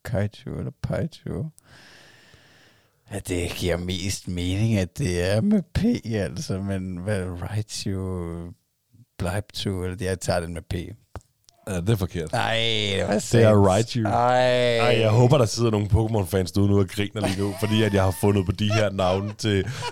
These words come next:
Speaker 2: Jeg har fundet på Kaiju og Paichu.
Speaker 1: Åh, Gud.
Speaker 2: Det var godt gået, mand. Fire
Speaker 1: Tak.
Speaker 2: ud af fem.
Speaker 1: Det var en sjov quiz.
Speaker 2: Det kunne være, at jeg skulle have sådan en, så hvis man får fem ud af fem, så kan man få sådan en lyd.
Speaker 1: Ja.
Speaker 2: Ja.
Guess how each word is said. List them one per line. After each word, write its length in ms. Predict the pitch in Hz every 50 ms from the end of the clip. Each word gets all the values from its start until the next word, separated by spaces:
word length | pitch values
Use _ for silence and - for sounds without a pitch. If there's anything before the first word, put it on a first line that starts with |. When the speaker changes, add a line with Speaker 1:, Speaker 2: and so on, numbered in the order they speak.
| - - - 120 - -
Speaker 2:
Jeg 120 | 113 104
har 100 | 104 104 98 101
fundet 220 | 113 104 101 95
på 100 | 95 98
Kaiju 640 | - - 110 104 98 113 120 - - 123 107 101 107
og 100 | 104 -
Paichu. 520 | - 107 101 104 120 147 - 127 117 117 123
Speaker 1:
Åh, 40 | 110 - - - - - - - - - - - - - - - - - - - 220 220 180 - 208 - - - 220 202 170 - 185 180 180 175 170 156 143 - -
Gud. 240 | 127 127 127 131 - _ _ _ - _ - -
Speaker 2:
Det 120 | - - -
var 100 | - 143
godt 280 | - - - 143 135
gået, 260 | - 123 120 139 180 185
mand. 300 | 147 110 90 85 87 -
Fire 280 | - - 117 127 151 175
Speaker 1:
Tak. 220 | 180 151 - 175
Speaker 2:
ud 40 | 160
af 80 | 127
fem. 340 | - - 165 190 160 117 98 95 _ _ _ _ _ _ _ _ - - -
Speaker 1:
Det 80 | 98
var 140 | 110 127 120
en 120 | 101 85 78
sjov 300 | - 98 98 - - -
quiz. 520 | - - 101 101 113 - - - - - - - - - - - - -
Speaker 2:
Det 80 | 110
kunne 80 | 98 95
være, 60 | 104
at 20 |
jeg 60 | 120 120
skulle 160 | - 120 117
have 80 | 113
sådan 120 | 117 123 117
en, 160 | 120 117 107
så 60 | 104
hvis 120 | 101 90 95
man 80 | 92
får 220 | - - 123 110 -
fem 280 | - - 117 107 104
ud 80 | 104 104
af 60 | 101
fem, 280 | - - 107 90 85 101
så 120 | 110 104
kan 100 | 104 101
man 180 | 95 87 85 85
få 200 | - 107 92 -
sådan 160 | - 101 95
en 100 | 90 87
lyd. 200 | 90 95 101 - - - - - - - - - - _ - -
Speaker 1:
Ja. 220 | 87 95 110 - 180 -
Speaker 2:
Ja. 160 | 95 95